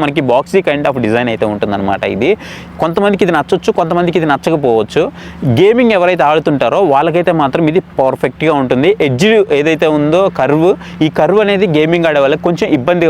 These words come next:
పడ-, ఇబ్బంది పడతారు గేమింగ్ ఆడే టైంలో అయితే. But ఈ ప్రాబ్లం అయితే మీకు ఎస్ ట్వంటీ ఫోర్ Ultra-లో అయితే ఉండదు. కాకపోతే కొంతమందికి, ఏ, కర్వ్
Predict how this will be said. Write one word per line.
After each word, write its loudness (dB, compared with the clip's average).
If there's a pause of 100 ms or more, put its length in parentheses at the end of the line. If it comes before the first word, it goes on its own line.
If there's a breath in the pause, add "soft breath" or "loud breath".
పడ-, -2
ఇబ్బంది 0
పడతారు -2
గేమింగ్ -2
ఆడే 0
టైంలో 0
అయితే. -2 (580 loud breath)
But -2 (320)
ఈ 4 (100)
ప్రాబ్లం 2
అయితే 0
మీకు -2
ఎస్ -2
ట్వంటీ -2
ఫోర్ -2
Ultra-లో -2
అయితే -2
ఉండదు. 0
కాకపోతే -2
కొంతమందికి, -2 (280)
ఏ, 0 (240)
కర్వ్ 0